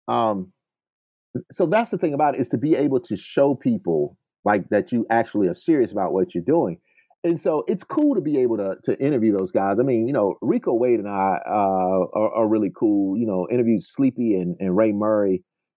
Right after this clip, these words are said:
several times. Um, there's a possibility that we're gonna work on something a little bit later.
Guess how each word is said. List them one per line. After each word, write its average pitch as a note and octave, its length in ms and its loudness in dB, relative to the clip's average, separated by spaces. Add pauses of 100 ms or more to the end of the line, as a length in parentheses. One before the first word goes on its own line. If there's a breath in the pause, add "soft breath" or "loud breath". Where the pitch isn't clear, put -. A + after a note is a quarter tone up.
several G#2+ 280 0
times. G2+ 460 -2
Um, F#2+ 260 0
there's A2+ 120 0
a A2 60 -14
possibility A2+ 540 0
that F#2 180 -2
we're B2 100 2
gonna F#2 160 -2
work G2+ 240 -2
on F#2 80 -4
something F2 280 -2
a E2+ 40 -2
little F2+ 160 4
bit E2 120 -4
later. F2+ 260 0